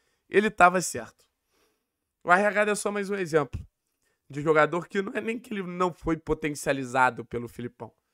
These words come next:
Ele não foi utilizado pelo Filipão. Ele não foi utilizado pelo Turra. E assim, não que o R H dele seja uma grande solução pro ataque do Atlético. A grande questão é que a gente nem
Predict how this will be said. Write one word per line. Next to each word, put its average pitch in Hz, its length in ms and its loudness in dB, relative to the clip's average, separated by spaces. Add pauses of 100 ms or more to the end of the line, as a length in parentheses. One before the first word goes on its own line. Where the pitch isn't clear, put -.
(480)
Ele 214 160 2
não 220 160 2
foi 220 300 4
utilizado 160 1000 2
pelo 117 260 -12
Filipão. - 440 -16 (540)
Ele 156 140 6
não 185 100 4
foi 196 160 -2
utilizado 160 720 2
pelo 123 300 -4
Turra. 113 340 -14 (840)
E 226 80 4
assim, 247 280 4
não 403 120 0
que 427 140 -4
o - 20 4
R 302 140 2
H 160 320 2
dele 165 240 -2
seja 170 320 -6
uma 156 140 -6
grande 143 600 0
solução 147 560 -4
pro 151 160 -2
ataque 131 360 -2
do 123 80 -4
Atlético. 120 560 -8 (560)
A 175 100 2
grande 240 300 0
questão - 260 -2
é 220 40 -4
que 208 100 -4
a - 20 -2
gente - 260 -8
nem 202 240 -8